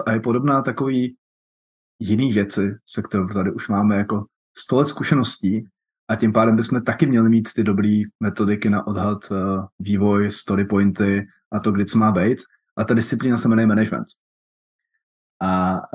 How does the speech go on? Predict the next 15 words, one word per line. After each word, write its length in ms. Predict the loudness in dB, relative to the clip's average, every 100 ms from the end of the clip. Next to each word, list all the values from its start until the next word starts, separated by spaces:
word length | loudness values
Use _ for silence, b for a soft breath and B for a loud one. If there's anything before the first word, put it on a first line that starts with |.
| -2
eh, 420 | 0 2 0 -2 -6 _ _ _ 0
je 160 | 2
to, 140 | 4 2
myslím, 300 | 4 2 2
do-, 160 | 0 -2
dobře 340 | -2 2 4
vidět 340 | 4 4 2
právě, 540 | 2 4 4 4 2 -2 _ _ _ -6
eh, 280 | -2 -2 0
i 40 | 0
na 140 | 2
tom 200 | 2 0
blbým 240 | 0 0
stand-upu, 720 | -4 -2 -2 0 0 -2 -2 -8 _ _ -8
že 440 | -2 0 0 -2